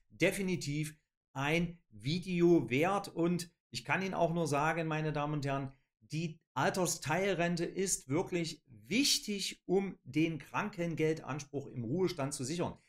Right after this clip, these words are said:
Denn viele Menschen in Deutschland gehen ja im Alter noch arbeiten und sie beziehen eine Altersrente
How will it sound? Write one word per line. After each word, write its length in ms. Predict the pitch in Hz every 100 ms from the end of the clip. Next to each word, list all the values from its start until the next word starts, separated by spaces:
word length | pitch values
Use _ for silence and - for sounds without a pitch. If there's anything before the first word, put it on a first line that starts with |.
| _ _ _ 156
Denn 200 | 185 170
viele 360 | - 254 262
Menschen 520 | 160 143 127 113 85 - _
in 160 | 156
Deutschland 500 | 139 131 131 95 76 - -
gehen 320 | 110 170 117
ja 160 | 127 151
im 140 | 147
Alter 320 | 131 185 170
noch 180 | 135 113
arbeiten 460 | - 202 127 120 -
und 140 | 170
sie 140 | 151 175
beziehen 560 | 170 - - 175 196
eine 240 | - 135 110
Altersrente 880 | 117 190 208 - 196 220 247 240